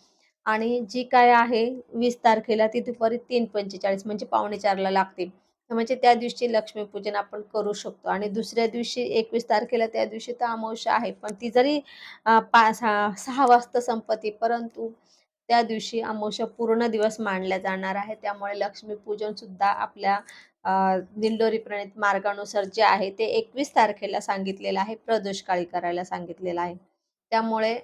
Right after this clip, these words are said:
आम्ही तर सगळे सेवेकरी एकवीस तारखेला करणार आहे, परंतु आपल्या मनात जर काही शंका कुशंका असेल तर आपण वीस तारखेला सुद्धा करू शकतात, त्याला काही प्रॉब्लेम नाही. आपण वीस तारखेलाही पु-, लक्ष्मीपूजन करू शकतो, एकवीस तारखेलाही करू शकतो.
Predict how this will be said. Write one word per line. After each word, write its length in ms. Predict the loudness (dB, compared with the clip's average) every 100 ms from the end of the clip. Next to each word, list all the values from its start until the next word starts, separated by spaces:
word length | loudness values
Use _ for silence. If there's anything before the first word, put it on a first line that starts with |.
| _
आम्ही 240 | -4 -2 -2 -4
तर 40 |
सगळे 300 | -6 -2 -2
सेवेकरी 560 | -2 -4 -4 -6 -6 -4
एकवीस 480 | -4 -2 -2 0
तारखेला 320 | 0 0 -2 -4
करणार 420 | -4 -4 -4 -4
आहे, 80 | -2 2
परंतु 500 | 4 4 0 -6 -14 _ _ _ _ _ _ _
आपल्या 320 | -4 2 4
मनात 340 | 4 2 -2 0 2
जर 100 | 2
काही 180 | 2
शंका 340 | -2 -6 -4 -4
कुशंका 520 | -2 -4 -6 -2 -2
असेल 280 | -2 -6 -8
तर 40 |
आपण 220 | -10 -10 -14
वीस 220 | -14 -10 -6
तारखेला 380 | -6 -8 -14
सुद्धा 360 | -14 -12 -6 -6
करू 260 | -2 -2 -2
शकतात, 480 | -4 -12 _ -6 -6 -4
त्याला 320 | -2 0 -2
काही 380 | -2 -6 -6 -6
प्रॉब्लेम 580 | -8 -4 -4 -4 -6 -4
नाही. 200 | -6 -6 -10 _ _ _ _
आपण 200 | -8 -4 -4
वीस 240 | -4 0
तारखेलाही 480 | 0 0 0 2 2
पु-, 180 | 0 -2
लक्ष्मीपूजन 640 | -2 -2 -8 -6 -6 -6
करू 220 | -6 -6
शकतो, 340 | -6 -10 -10 -12 -8
एकवीस 420 | -8 -6 -8 -4
तारखेलाही 440 | -4 -4 -4 -6 -4
करू 200 | -6 -6
शकतो. 360 | -6 -10 -10